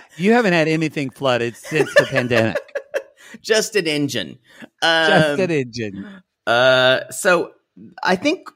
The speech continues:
Speaker 2: so Ed, you know, is taking her because he thinks we has, he has to be in an, in a, in a, an interesting date. He's taking her to, to yoga, but it's goat yoga.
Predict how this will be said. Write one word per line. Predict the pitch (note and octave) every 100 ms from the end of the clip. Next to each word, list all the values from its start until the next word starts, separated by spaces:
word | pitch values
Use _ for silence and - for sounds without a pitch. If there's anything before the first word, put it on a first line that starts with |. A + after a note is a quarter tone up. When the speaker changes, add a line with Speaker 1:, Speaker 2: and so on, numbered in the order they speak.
| -
Speaker 2:
so | - F#3+
Ed, | E3+ F#3+ A3 G3+
you | - F#3
know, | E3 C#3+
is | A2+ A#2+
taking | - E3 D#3+ F3 E3
her | C#3+ B2+ B2 A#2+ A#2 A2+ - -
because | B2 D#3 C3+ A#2 - - _ _ _ _
he | C#3 D3+
thinks | D#3+ D3 -
we | - C#3+
has, | B2 C#3 C3+
he | D3+
has | C3+
to | C3+
be | C3+ C3 B2+
in |
an, | A2+ A2 -
in | G#2+
a, | G#2+
in | - A2
a, | - -
an | G#2+ -
interesting | D3 D3+ D3+ - C3+ A#2
date. | B2+ A#2+ G#2+ - - _
He's | D3 D3+
taking | - E3+ E3+ G#3
her | F3+ F3 D3+
to, | C#3 C#3+
to | - C#3
yoga, | B2+ D#3+ F3 C3 G2+ F#2 -
but | C#3
it's | D#3 C3
goat | B2 C3+ C3 -
yoga. | G#2 F#2 F2 E2